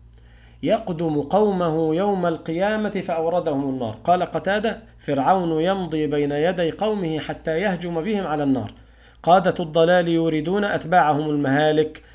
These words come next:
فانظر خلف من تسير. ثم في الآية الثانية بعد المائة:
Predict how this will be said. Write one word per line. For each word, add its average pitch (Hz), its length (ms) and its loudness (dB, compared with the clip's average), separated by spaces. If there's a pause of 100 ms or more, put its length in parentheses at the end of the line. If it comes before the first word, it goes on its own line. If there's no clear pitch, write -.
(140)
فانظر 160 720 0
خلف 151 480 -2
من 156 300 0
تسير. 135 640 -2 (2250)
ثم 226 260 4
في 214 400 2
الآية 214 380 4
الثانية 190 480 2
بعد 143 260 4
المائة: 127 340 -4